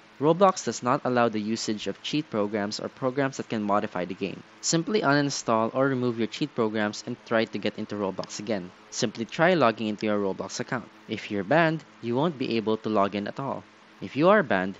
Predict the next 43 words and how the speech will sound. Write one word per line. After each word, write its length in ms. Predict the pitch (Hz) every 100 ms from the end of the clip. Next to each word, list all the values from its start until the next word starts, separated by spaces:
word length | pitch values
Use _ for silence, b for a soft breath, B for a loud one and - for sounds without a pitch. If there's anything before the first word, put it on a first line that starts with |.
| -
you 80 | 107
can 160 | 104 120
try 240 | - 160
to 120 | 185
appeal 320 | 185 - 143 131
the 100 | 107
ban 320 | 107 104 104
by 100 | 101
contacting 680 | - 131 156 147 - 135
Roblox 340 | 117 104 107 -
support 380 | 101 - 107 107
and 120 | 104
opening 360 | 107 - 95
a 40 | 92
ticket. 320 | - - - - - - - - - - - -
Ensure 380 | 113 - 180 180
that 140 | -
your 120 | 143
internet 440 | 139 147 131 107 -
isn't 220 | 117 110
having 320 | 110 110 101 113
issues. 480 | 110 98 90 - - -
If 160 | 110 120
your 80 |
internet 380 | 127 170 180 175
isn't 240 | 123 117 107
working 260 | 110 104
properly, 540 | 117 147 165 156 156 160 - -
Roblox 460 | 143 147 143 -
may 120 | 139
give 220 | 147 131 113
you 160 | 117
error 300 | - 110 110
code 340 | 107 110 98 -
two 140 | 104
six 240 | - 95
eight. 180 | 95 92 - B B -
If 160 | 110
your 100 | 117
internet 480 | - 170 180 156 139
connection 400 | 120 113 - 98
isn't 220 | - 101 95
stable, 480 | - 165 127 127